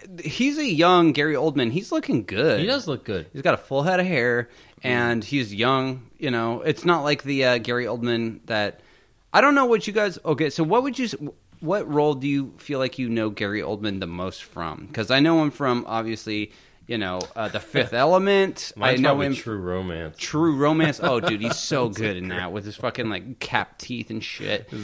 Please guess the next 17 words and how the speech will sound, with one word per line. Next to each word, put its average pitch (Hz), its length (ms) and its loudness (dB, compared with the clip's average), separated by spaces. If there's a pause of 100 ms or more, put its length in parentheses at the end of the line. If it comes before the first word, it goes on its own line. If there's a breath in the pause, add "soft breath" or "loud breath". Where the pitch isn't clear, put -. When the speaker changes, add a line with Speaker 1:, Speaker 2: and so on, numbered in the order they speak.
(140)
Speaker 2:
dreadlocks. 117 760 2
Speaker 1:
Um, - 140 -14
Speaker 2:
<laughs> - 80 -12
It's 202 260 4
like, 165 280 0
he's 151 200 0
such 147 220 0
a 113 60 -8
good 95 180 -4
actor. 82 380 -10 (320 soft breath)
Speaker 1:
Yeah, 139 100 4
he's 139 240 2
in, 147 160 4
uh, 113 200 2
The 104 140 -4
Dark 113 360 -2
Knight 123 500 -2